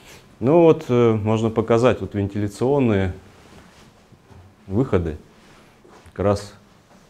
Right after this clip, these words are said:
для выхода воздуха. Влажного воздуха. Ну, вообще для вентиляции. То есть вот они.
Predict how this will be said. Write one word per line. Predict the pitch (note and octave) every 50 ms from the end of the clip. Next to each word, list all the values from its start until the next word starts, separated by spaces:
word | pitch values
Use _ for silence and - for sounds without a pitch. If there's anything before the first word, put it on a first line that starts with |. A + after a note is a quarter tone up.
| _ _ _ _ _ _ _ _ _ _ _ _ _ - - _ _ -
для | - F2 F2+
выхода | F#2+ G#2 G2+ - F2 E2+ F2
воздуха. | F2 F#2+ G2 F#2 E2+ E2+ D#2+ - - C#2 C#2 - - _ _ _ _ _ _ _ _ _ _ _ _ _ _ _ _ -
Влажного | E2+ F#2 F#2+ F#2 F2+ F2 F2 F2+ F#2
воздуха. | A2+ D3+ E3 C#3+ B2 A2 - - G2 G#2+
Ну, | D3+ G3
вообще | D3 C#3 - D#3+
для | C3 G#2 G2
вентиляции. | F#2+ F2+ F#2 G2 F#2+ F#2+ F2 E2+ - - D2+ D2 - -
То | C#2+
есть | C#2 - -
вот | F2+ F2+ - -
они. | D#2 D#2